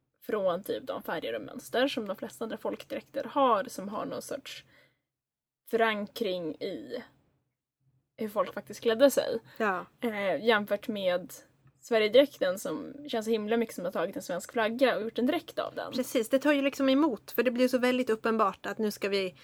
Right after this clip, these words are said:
Speaker 2: symbolisera Sverige, eller nu, det här är Sverigedräkten, då måste vi ha flaggans färger.
Speaker 1: Mm.
Speaker 2: Det känns
Speaker 1: Ja.
Speaker 2: lite för enkelt <laughs> på något sätt.
Speaker 1: Mm.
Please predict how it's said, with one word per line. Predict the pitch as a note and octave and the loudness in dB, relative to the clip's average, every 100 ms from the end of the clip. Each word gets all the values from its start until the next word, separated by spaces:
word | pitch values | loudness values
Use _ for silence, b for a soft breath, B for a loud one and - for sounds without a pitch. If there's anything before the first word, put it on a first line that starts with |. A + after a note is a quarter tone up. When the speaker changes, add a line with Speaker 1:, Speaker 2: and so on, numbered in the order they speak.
| b b b | b b b
Speaker 2:
symbolisera | - G#3+ G3+ G3+ G3 | -2 0 -2 -4 -4
Sverige, | - A3+ G#3 E3 | -2 -2 -2 -4
eller | - G3+ G3+ | -4 -2 -2
nu, | G#3 G3+ | -2 -4
det | G#3 | -6
här | G#3 | -4
är | G3+ | -4
Sverigedräkten, | - G#3 G3+ G3+ G#3 G#3+ - E3+ | -2 0 2 0 0 -4 -6 -8
då | F3+ | -4
måste | G3+ - | -6 -4
vi | G3 | -6
ha | F#3 | -4
flaggans | G#3 F#3 G3 G3 - | 0 0 0 -4 -2
färger. | A3+ A3 A3+ F3+ C#3 b b b - | -2 0 0 -2 -4 b b b 6
Speaker 1:
Mm. | C4 B3 B3 - _ _ _ _ _ _ _ - | 8 8 4 -4 _ _ _ _ _ _ _ -2
Speaker 2:
Det | A#3+ A#3 G#3+ G#3 _ _ B B B B B - | 0 0 -2 -4 _ _ B B B B B 2
känns | C4+ B3+ | 6 6
Speaker 1:
Ja. | |
Speaker 2:
lite | B3+ | 6
för | A#3 | 2
enkelt | A#3+ B3+ - G#3 F#3+ - - - | 2 2 2 2 0 -4 -10 -6
<laughs> | - | 4
på | |
något | B3+ C4 B3+ | 10 12 12
sätt. | G#3 G#3+ - - | 6 6 -4 -2
Speaker 1:
Mm. | C4 C4+ C#4 C#4+ | 8 10 10 8